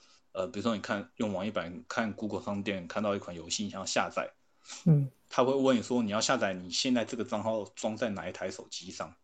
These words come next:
Speaker 1: 嗯，哪一台手机上。
Speaker 2: 哦，对，对，对。
Speaker 1: 对，对，所以他现在P S商店有点像这个样子，就是你去用的时候，他会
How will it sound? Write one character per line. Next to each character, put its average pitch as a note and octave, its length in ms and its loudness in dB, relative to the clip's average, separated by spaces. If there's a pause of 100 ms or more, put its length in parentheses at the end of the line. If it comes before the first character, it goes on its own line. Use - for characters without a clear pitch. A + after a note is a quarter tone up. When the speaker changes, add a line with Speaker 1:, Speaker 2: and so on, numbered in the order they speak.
(160)
Speaker 1:
嗯， G#2+ 200 2 (380)
哪 G#2 180 0
一 G2+ 40 0
台 G#2+ 100 4
手 - 180 -4
机 D3+ 160 6
上。 F#2+ 200 -4
Speaker 2:
哦， - 40 -16 (140)
对， C3+ 140 6
对， C3+ 120 2
对。 D#3 180 -6 (100)
Speaker 1:
对， G2+ 260 0 (300)
对， G2+ 260 2 (240)
所 B2+ 140 2
以 B2 100 4
他 A2 240 0
现 F3 100 2
在 E3 80 2
P D3 220 0
S C#3 80 -4
商 C#3 160 4
店 C3 180 4
有 G#2+ 140 0
点 G2+ 180 -4
像 F#2+ 380 2 (1300)
这 A#2 140 -4
个 A2+ 80 2
样 G2+ 180 2
子， E2 80 -14
就 G#2+ 80 -6
是 A2 160 -4
你 F#2+ 80 -4
去 A2 200 -4
用 A2 160 -2
的 E2+ 60 -8
时 - 80 -8
候， F#2+ 120 -2
他 G2+ 100 0
会 G2+ 180 0